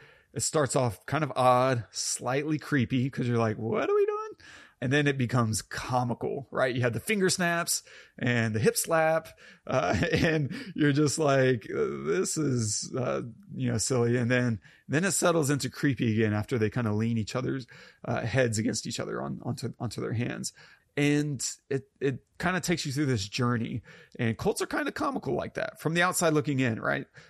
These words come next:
Um, cults are very silly. You know, "We're gonna all wear the same shoes and catch a comet." Uh, Mormons have a handshake, and they also have, like, special underwear. And that's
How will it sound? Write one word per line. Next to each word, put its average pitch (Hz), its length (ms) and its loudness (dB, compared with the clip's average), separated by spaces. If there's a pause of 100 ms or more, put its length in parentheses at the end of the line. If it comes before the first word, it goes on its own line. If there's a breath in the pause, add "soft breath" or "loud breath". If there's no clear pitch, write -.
(120 loud breath)
Um, 120 340 -2
cults 127 280 -2
are 123 140 4
very 131 280 6
silly. - 520 -2
You - 120 -2
know, 117 240 -6 (200)
"We're 127 100 -6
gonna 147 120 0
all 143 140 2
wear 135 160 4
the 113 80 0
same 139 220 0
shoes 131 480 0
and 120 120 -2
catch - 220 -6
a - 40 -8
comet." 147 420 -2 (480 loud breath)
Uh, 123 320 -2
Mormons 123 680 2
have 117 200 -2
a 113 40 -2
handshake, - 640 -6 (460 soft breath)
and 110 260 0
they 107 60 2
also 113 220 0
have, 113 260 2
like, - 240 -6
special 143 560 -2
underwear. 120 560 -4 (260 soft breath)
And 117 640 0
that's - 380 0